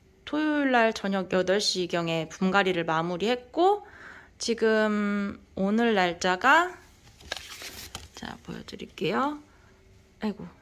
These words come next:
초점이 안 맞아. 이십구 일 월요일 오후 열두 시 사십육 분이에요.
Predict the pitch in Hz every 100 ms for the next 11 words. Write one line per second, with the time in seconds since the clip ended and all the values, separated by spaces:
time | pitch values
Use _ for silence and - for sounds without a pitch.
0 | _ - - - 233 208 180 180 185 -
1 | _ _ _ - - _ - 226 247 285
2 | 294 240 240 233 185 175 196 220 160 151
3 | 156 - - 208 233 226 165 170 170 226
4 | 208 190 175 175 202 170 151 - 190 175
5 | 156 147 139